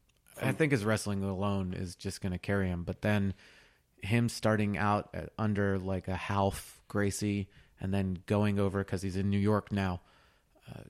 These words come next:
Speaker 1: training under Renzo and John Danaher, like
Speaker 2: Yeah, like, he's, Jake, we're seeing Jake Shields in a lot more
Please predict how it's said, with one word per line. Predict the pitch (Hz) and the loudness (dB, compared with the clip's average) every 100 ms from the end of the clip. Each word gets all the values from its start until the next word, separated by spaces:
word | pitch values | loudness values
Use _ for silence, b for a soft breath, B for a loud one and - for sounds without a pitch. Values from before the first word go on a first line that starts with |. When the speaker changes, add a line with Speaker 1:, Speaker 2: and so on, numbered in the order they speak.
| - - | -18 -8
Speaker 1:
training | - 113 107 | -2 2 2
under | 104 98 95 | 0 0 0
Renzo | 104 104 104 101 | 0 0 2 0
and | 92 | 0
John | 92 92 87 | -2 -2 -2
Danaher, | 92 101 117 131 131 | -2 0 0 -2 0
like | 98 92 - | -2 -2 -4
Speaker 2:
Yeah, | 139 123 | 0 2
like, | 113 107 | 2 0
he's, | 202 | -4
Jake, | - 131 190 - | -4 4 4 4
we're | 190 | 0
seeing | 240 190 | 2 2
Jake | 143 147 | 2 4
Shields | 180 147 | 4 4
in | 120 | 4
a | |
lot | 101 104 104 - | 2 4 6 6
more | 120 123 113 | 4 4 4